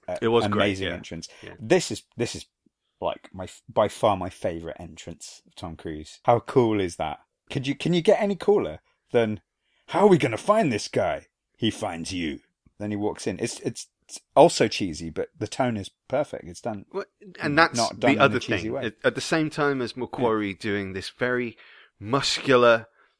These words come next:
Speaker 2: very direct kind
Speaker 1: Yeah.
Speaker 2: of filmmaking, he doesn't forget to lace in humour that's,
Speaker 1: Right.
Speaker 2: that's just saying,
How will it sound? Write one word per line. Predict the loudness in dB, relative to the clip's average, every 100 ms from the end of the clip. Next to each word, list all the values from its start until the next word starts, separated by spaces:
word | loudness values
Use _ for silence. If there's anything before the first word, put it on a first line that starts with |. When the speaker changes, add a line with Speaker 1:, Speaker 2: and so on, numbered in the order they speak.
| _ _
Speaker 2:
very | 2 2
direct | 0 -6 0 0 0 -10 -12
kind | -4 0
Speaker 1:
Yeah. | 0
Speaker 2:
of | 0
filmmaking, | 0 0 0 -6 -8 -12 -12
he | -16 -14 0
doesn't | 0 0 -10
forget | -8 -4 -4 -4
to | -4
lace | -2 -2 -4
in | -6 -8 -10 -18 _
humour | -14 -6 -4 -2 -4 -6 _ _ -2
that's, | -2 -4 -12
Speaker 1:
Right. | -12 -12 -10
Speaker 2:
that's | -10 -8
just | -4 -2 0
saying, | 0 0 -4